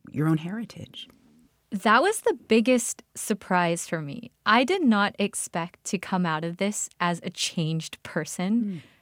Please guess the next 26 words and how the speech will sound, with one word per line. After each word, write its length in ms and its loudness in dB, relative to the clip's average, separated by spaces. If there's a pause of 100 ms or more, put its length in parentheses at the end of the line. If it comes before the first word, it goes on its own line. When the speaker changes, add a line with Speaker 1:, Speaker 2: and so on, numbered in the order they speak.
(200)
Speaker 2:
but 140 6
I 80 8
can 180 2
really 300 6
say 480 0
there's 180 2
something 280 2
so 320 2
powerful 680 0
about 240 -4
knowing 380 0
the 80 -4
history 560 -4
of 160 -10
your 100 -8
people 640 -4
and 120 -6
your 100 -8
community 680 0
and 240 -6 (540)
where 260 4
you 220 6
come 240 -2
from 320 0
and 120 0
seeing 520 4